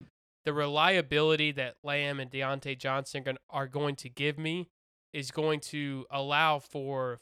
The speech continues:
Fuller or Mike Williams to be my third receiver.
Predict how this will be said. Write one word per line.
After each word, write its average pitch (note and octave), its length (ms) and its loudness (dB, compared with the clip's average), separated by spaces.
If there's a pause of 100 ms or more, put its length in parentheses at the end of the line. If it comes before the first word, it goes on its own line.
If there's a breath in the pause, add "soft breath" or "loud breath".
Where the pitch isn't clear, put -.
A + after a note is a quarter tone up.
(140)
Fuller D3+ 380 2
or C3 200 -6
Mike C#3 300 -4
Williams C3+ 580 -6 (420)
to B2 460 -8 (500)
be D#3 160 4
my C#3+ 200 4
third C#3+ 280 0
receiver. B2+ 640 -8